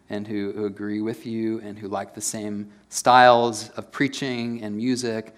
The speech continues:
It's, of course, that's more comfortable, but that is not a form of comfort that honors Christ, and there's no witness in the world to that. Like,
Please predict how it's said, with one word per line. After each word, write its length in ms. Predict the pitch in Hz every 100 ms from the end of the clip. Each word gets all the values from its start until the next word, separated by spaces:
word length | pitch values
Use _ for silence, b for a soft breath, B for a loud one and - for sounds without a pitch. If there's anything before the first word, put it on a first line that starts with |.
| B
It's, 160 | 123 123
of 140 | 123
course, 240 | - 190 151
that's 220 | 104 107
more 180 | 107 104
comfortable, 640 | - 127 107 98 92 104 B B B B B _ -
but 440 | 113 110 - - -
that 240 | 131 170
is 140 | 123
not 300 | 107 107 113
a 40 | 98
form 200 | 113 104
of 120 | 95
comfort 460 | - 101 101 95 92
that 220 | 95 90 -
honors 400 | 101 101 95 -
Christ, 680 | - 98 85 - - - _ b b 107
and 120 | 107
there's 180 | 101 113
no 200 | 127 127
witness 600 | 98 110 113 101 92 98
in 120 | 101
the 80 | 95
world 500 | 104 151 98 90 -
to 100 | 92
that. 320 | 85 - -
Like, 240 | 113 98